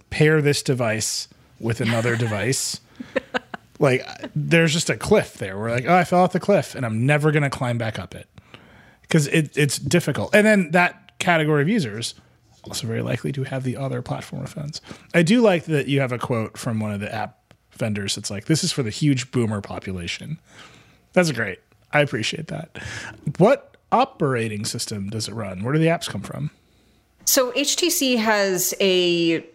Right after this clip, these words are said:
Speaker 2: V R headset flavor of Android, basically. It has a s-, sort of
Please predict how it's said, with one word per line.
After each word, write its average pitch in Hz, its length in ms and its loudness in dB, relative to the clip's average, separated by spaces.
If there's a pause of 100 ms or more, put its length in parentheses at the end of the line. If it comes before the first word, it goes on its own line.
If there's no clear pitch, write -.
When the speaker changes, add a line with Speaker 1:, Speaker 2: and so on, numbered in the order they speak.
(400)
Speaker 2:
V 196 340 2
R 202 180 4
headset 175 580 0
flavor 165 640 0
of 151 500 -2 (500)
Android, 196 520 2
basically. 208 420 2
It 170 60 2
has 165 160 2
a 160 80 4
s-, 151 460 0 (160)
sort 175 240 4
of - 360 -4